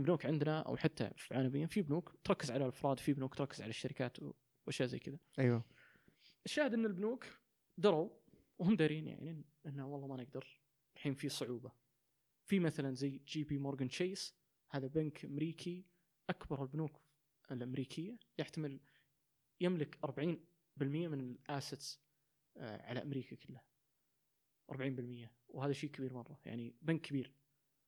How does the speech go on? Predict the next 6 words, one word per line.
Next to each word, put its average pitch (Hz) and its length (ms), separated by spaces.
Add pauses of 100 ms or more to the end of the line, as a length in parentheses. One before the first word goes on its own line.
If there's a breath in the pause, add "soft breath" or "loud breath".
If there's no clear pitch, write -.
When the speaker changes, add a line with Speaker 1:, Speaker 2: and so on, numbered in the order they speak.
(180)
Speaker 1:
فعنده 185 440
قدرة 165 300
كبيرة 151 360
هائلة، 156 360
ففتح 165 380
شركة 143 380